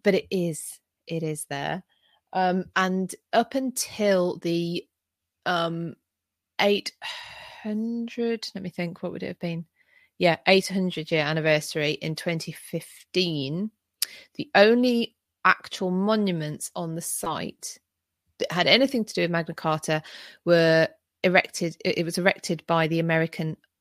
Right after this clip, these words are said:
Bar Association. So, um, I think over there in the, in the U S, um, Magna Carta is much better known, um, revered and maybe understood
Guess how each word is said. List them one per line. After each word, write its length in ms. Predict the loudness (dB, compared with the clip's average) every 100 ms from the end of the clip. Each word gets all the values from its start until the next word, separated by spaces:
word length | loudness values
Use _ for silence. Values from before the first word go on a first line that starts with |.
| _ _ _ _ _ -20 -4
Bar 300 | 0 2 2
Association. 880 | -4 -6 -6 -4 -4 -4 -6 -8 -12 _ _ -20 _ _ _ _ _ _ -16 -4
So, 220 | 2 2 0 -20 -20 _ _ _ _ _ 2 8
um, 420 | 8 8 2 -6 _ _ -2
I 100 | 0
think 260 | 2 2
over 240 | 0 2 4
there 160 | 4
in 80 | 4
the, 100 | -2
in 240 | -4 -4
the 80 | -2
U 220 | 2 4
S, 500 | 4 2 0 -6 -8 -8
um, 440 | -6 -2 -2 -4 -8 _ -14
Magna 260 | 2 2 2
Carta 480 | 2 2 2 -4 -4
is 200 | -4 -2
much 320 | -4 -4 -12 _ _
better 320 | -6 -6 -6
known, 560 | -2 0 0 0 -2 -6 _ _ _ _ _ _ _ _
um, 500 | -2 -2 -2 -6 -6 -10 _ -12 -12 _ _
revered 600 | -6 2 6 6 6 2
and 320 | -2 -2 -4 -4
maybe 180 | -4 -2
understood 580 | -4 -6 -2 -2 -2